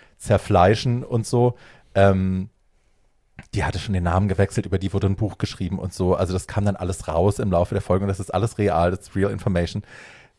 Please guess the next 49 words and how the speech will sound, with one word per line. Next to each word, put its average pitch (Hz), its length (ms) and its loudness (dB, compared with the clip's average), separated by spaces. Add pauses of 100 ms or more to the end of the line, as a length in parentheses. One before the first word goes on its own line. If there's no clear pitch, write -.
(280)
Irrsinnig 101 720 6
unterhaltsam. 107 800 4 (380)
Der 127 80 6
Guilty 151 380 4
Part 131 260 2
fängt - 220 -2
dann 101 100 4
da 98 200 6
an, 95 120 0
wenn 95 100 2
man 98 120 2
sich - 180 -8
anfängt, 95 560 -2
mit 95 220 0
zum - 320 -10
Beispiel 92 260 2
Danielle 87 300 0
Staub - 280 -2
ein 92 60 -8
bisschen 90 240 -6
mehr 85 140 -2
zu - 80 -16
befassen 95 400 0
und 85 160 -6
ein 90 60 -4
bisschen 90 260 -6
zu 92 160 -4
hi-, 95 80 0 (160)
hinterfragen, 90 760 0 (440)
wie 95 120 -4
die 101 140 2
eigentlich 87 260 2
zu - 120 -4
der 85 80 0
Person 85 300 0
geworden 80 320 -2
ist, - 220 -8
die 92 80 -2
sie 85 120 -4
da 76 160 -4
ist 135 280 2
und 90 460 -2
zu 104 100 -4
der 92 120 2
Person, 87 260 0
die 82 80 -4
wir 82 120 2
alle 80 200 -4
hassen, 113 380 0